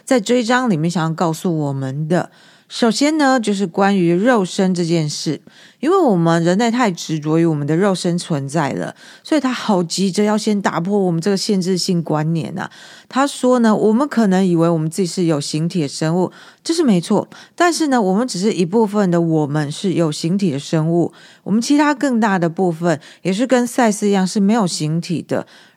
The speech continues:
而且呢，有形体的存在并不会因为有肉身就比没有形体的存在来得真实。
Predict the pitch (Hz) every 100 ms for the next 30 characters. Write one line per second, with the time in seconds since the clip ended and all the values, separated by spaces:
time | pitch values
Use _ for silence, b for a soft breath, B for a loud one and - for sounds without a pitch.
0 | - 311 330 285 233 220 196 156 160 170
1 | 180 202 156 147 - 147 139 190 156 B
2 | B 302 262 247 240 247 214 147 185 190
3 | 175 196 180 190 160 151 190 254 196 185
4 | 185 165 147 143 156 147 180 147 135 139
5 | 143 160 165 180 - 131 139